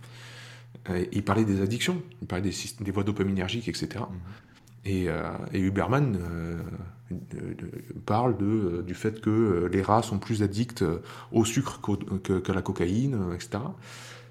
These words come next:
Speaker 1: Et Rhonda Patrick fait une remarque très rapide, mais qui est pas relevée par Huberman, mais qui dit, « Vous savez qu'en, <laughs> en milieu naturel,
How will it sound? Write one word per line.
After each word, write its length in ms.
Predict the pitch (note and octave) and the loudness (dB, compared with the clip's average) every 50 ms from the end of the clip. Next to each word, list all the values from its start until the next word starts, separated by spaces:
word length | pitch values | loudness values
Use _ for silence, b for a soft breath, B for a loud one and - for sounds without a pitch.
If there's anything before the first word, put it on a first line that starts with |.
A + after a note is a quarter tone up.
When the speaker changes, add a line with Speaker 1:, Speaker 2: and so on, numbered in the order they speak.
| B B - - - | B B -6 2 4
Speaker 1:
Et 220 | B2 - - - - | 4 4 2 -2 4
Rhonda 200 | A2+ C3+ B2+ B2+ | 6 8 8 10
Patrick 300 | B2+ B2 A#2 - C#3+ - | 8 8 8 6 0 2
fait 120 | - A#2+ | 2 2
une 100 | A2+ A2 | 2 4
remarque 400 | G2+ A2 A2+ A#2 - - - - | 6 6 6 6 4 0 -4 -4
très 160 | - - - G#2+ | 0 2 2 4
rapide, 340 | G#2 B2+ - A#3 A#3 D3 G#2 | 2 6 6 6 6 6 4
mais 160 | G2 - G#2 | 2 0 2
qui 100 | G#2 A2+ | 2 2
est 40 | G#2+ | 4
pas 100 | - A#2+ | 6 6
relevée 280 | G#2+ A2+ A2 A2+ A#2+ | 6 6 6 6 4
par 180 | A#2 - G2 G2 | 2 4 2 2
Huberman, 380 | G2 G2+ B2 E3+ G#3+ A#3 D#3+ A2+ | 4 2 2 2 4 2 2 2
mais 120 | A2+ G2+ G2+ | 2 0 0
qui 120 | G2+ A2+ | 0 -2
dit, « 260 | A#2 D#3 G#3+ A#3+ E3 B B B B B - | 0 0 0 0 -2 B B B B B -6
Vous 60 | - | 0
savez 220 | - F3 A3+ C4 | 2 4 4 6
qu'en, 680 | - - D3 C#3 C3+ - - B2 A#2 A#2 A#2 A2+ A2 A2 - - | 6 6 8 8 6 4 4 2 2 2 2 2 2 2 2 0
<laughs> 140 | - - - | 0 -2 2
en 40 | A#2+ | 4
milieu 200 | C3 B2+ B2 C3 | 4 6 6 6
naturel, 520 | C3 B2+ B2 - C3 D#3 G3 B3 D#4 - | 6 6 6 6 6 6 6 6 4 0